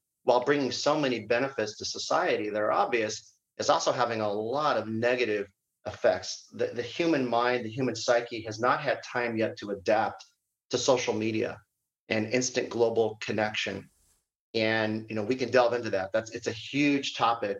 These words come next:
but it's something that I think is, is, uh, we all have a common interest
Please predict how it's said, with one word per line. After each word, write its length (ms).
but 100
it's 120
something 340
that 120
I 60
think 320
is, 300
is, 460
uh, 140
we 120
all 140
have 100
a 40
common 360
interest 640